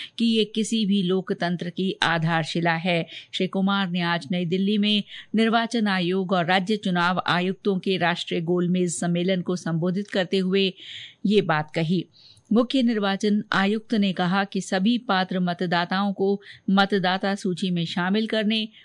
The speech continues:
और अपात्र मतदाताओं को इससे बाहर रखने के लिए विशेष गहन पुनरीक्षण एसआईआर प्रक्रिया शुरू की गई थी। उन्होंने कहा कि वर्तमान में बारह राज्यों में एसआईआर प्रक्रिया चल रही है और इनमें से ग्यारह राज्यों ने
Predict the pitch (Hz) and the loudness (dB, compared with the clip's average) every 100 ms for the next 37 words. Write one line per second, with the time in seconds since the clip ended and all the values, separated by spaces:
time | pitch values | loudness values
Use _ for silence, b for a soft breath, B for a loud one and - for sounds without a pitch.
0 | B 185 185 175 - 190 185 202 208 220 | B 0 2 2 2 0 2 0 0 0
1 | 196 170 170 180 170 175 202 220 175 180 | 0 0 0 0 0 0 0 0 0 -2
2 | - 175 - 180 156 170 196 220 202 - | -2 -4 -2 -2 0 0 0 0 -2 -2
3 | 190 180 180 180 185 180 B B B - | -4 0 0 2 0 -2 B B B -2
4 | 233 - 262 247 - 180 196 180 185 180 | 0 0 -2 -2 -2 0 0 0 -2 0
5 | 190 - 196 185 180 B B 208 233 240 | -2 -2 -2 0 -2 B B 2 2 2
6 | 220 202 214 - 180 190 175 170 - 175 | 0 0 -2 -2 -4 -2 -2 -2 -2 -2
7 | 185 214 208 214 214 220 233 B B B | -2 0 0 0 0 -2 -2 B B B
8 | 220 220 254 240 185 190 208 220 208 180 | 2 4 4 2 0 -2 -4 -2 0 0
9 | 170 180 185 202 202 220 165 165 196 247 | 0 0 2 2 2 0 2 2 2 0
10 | 220 175 208 208 208 208 B B - 214 | 0 0 0 2 0 -2 B B 0 2
11 | 226 214 190 190 185 185 175 170 190 175 | 2 0 0 0 -2 -2 -4 -4 -2 -2
12 | 170 170 170 170 196 180 214 294 214 190 | 0 -2 0 0 0 0 -2 -2 0 0
13 | 185 180 - 185 165 B B 190 180 185 | 0 0 0 -2 -2 B B 0 4 4
14 | 202 269 233 165 151 180 175 | 4 2 2 0 0 -2 0